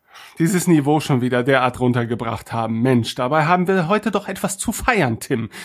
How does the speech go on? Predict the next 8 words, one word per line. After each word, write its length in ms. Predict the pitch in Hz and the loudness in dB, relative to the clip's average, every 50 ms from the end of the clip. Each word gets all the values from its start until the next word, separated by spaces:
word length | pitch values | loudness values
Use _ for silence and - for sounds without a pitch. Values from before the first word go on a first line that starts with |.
| - - | -6 -2
Ja, 160 | 170 196 202 | 0 0 2
seit 340 | 175 170 165 170 160 - - - - - - | 2 2 2 2 0 -4 -14 -18 -20 -16 -4
fünfzig 460 | - 240 254 254 - 220 185 - - 180 | 0 0 0 2 0 -4 -4 -4 -2 -4
Episoden 540 | - - 185 156 156 185 220 233 165 139 | -2 0 0 2 4 4 4 4 2 2
reden 360 | 123 120 135 170 185 156 135 120 | 0 2 0 0 0 0 0 -2
wir 100 | 135 120 | -2 -2
schon 180 | - 139 120 | 0 0 0
miteinander. 600 | 123 131 131 120 120 123 123 127 131 139 147 147 | 0 0 -2 -2 -4 -2 -2 0 2 2 0 0